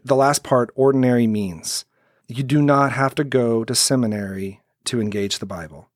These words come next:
The resources you need, this is a beautiful thing about Ephesians four. It lists these gifts that, that Jesus gave to the church.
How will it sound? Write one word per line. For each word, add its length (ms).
The 100
resources 640
you 120
need, 420
this 180
is 140
a 60
beautiful 380
thing 220
about 240
Ephesians 480
four. 340
It 260
lists 280
these 240
gifts 600
that, 180
that 160
Jesus 460
gave 500
to 120
the 100
church. 540